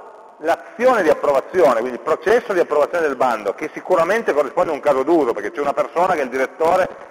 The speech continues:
che deve fare un'azione, cioè approvare, il passaggio successivo può avvenire in automatico,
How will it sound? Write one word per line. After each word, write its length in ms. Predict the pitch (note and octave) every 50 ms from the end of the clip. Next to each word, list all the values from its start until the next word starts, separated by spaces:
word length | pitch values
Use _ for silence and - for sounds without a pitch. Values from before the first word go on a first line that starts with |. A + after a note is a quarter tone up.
| - - -
che 100 | - C#3
deve 160 | C#3 C#3+ D3+ C#3
fare 160 | - D3+ D3
un'azione, 540 | D3 C3+ - - - D3 D#3 D#3 D#3+ D3+ -
cioè 120 | - C3+
approvare, 760 | A#2+ A2+ - A#2 A#2 A2 G2 F2 E2 E2 G2+ D3 - - - - - - - - _ _ _ _ _ _ _ _ _ _ _ _ _ _ _ _ _ _ _ _ _ _ _ _ _ _ _ _ _ _ _ _ _ _ _ _ _ -
il 220 | - F3+ A3 A3
passaggio 480 | - - A3+ G3+ - B3+ C4 A3+ A3 F3+
successivo 1120 | G3+ F#3+ - B3+ - - - A3 A#3 B3 B3 C4 C4+ B3+ - - - - - - - - -
può 160 | - F3 G3+
avvenire 280 | G#3+ A3 A3 E3 E3+ G#3
in 80 | G#3+
automatico, 720 | G#3 E3 C3+ - E3+ F3+ D3 - B2+ - G#2 - - F2